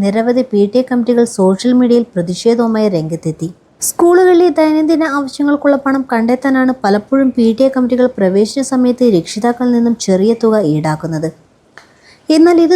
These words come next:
തടഞ്ഞുകൊണ്ടുള്ള മന്ത്രിയുടെ പ്രസ്താവന സ്കൂൾ തുറക്കുന്നതിന് മുൻപുള്ള പി ടി എകളെ പ്രതിസന്ധിയിലാക്കിയിരിക്കുകയാണ്. സ്കൂൾ തുറക്കുന്നതുമായി ബന്ധപ്പെട്ട് നിരവധി കാര്യങ്ങൾ പി ടി എക്ക് പൂർത്തിയാക്കാനുണ്ട്. അതിൽ പ്രധാനപ്പെട്ടതാണ് സ്കൂൾ കെട്ടിടങ്ങളും മറ്റ് സൗകര്യങ്ങളുടെയും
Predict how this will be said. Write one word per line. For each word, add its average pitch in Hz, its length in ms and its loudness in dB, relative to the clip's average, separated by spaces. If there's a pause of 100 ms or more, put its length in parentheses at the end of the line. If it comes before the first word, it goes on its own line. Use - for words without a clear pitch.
തടഞ്ഞുകൊണ്ടുള്ള 311 680 0
മന്ത്രിയുടെ 285 480 0
പ്രസ്താവന 277 560 -2
സ്കൂൾ 254 320 0
തുറക്കുന്നതിന് 269 560 0
മുൻപുള്ള 262 320 2 (120)
പി 226 120 0 (100)
ടി 262 140 0
എകളെ 254 200 2 (120)
പ്രതിസന്ധിയിലാക്കിയിരിക്കുകയാണ്. 175 1300 -2 (460)
സ്കൂൾ 320 320 2
തുറക്കുന്നതുമായി 349 720 0
ബന്ധപ്പെട്ട് 330 380 0 (120)
നിരവധി 254 440 2
കാര്യങ്ങൾ 311 440 2
പി 269 100 2 (120)
ടി 285 80 0
എക്ക് 277 240 -2
പൂർത്തിയാക്കാനുണ്ട്. 180 760 -2 (120)
അതിൽ 294 200 2 (120)
പ്രധാനപ്പെട്ടതാണ് 311 920 0
സ്കൂൾ 302 220 0 (100)
കെട്ടിടങ്ങളും 294 540 0 (400)
മറ്റ് 285 260 0
സൗകര്യങ്ങളുടെയും 285 640 2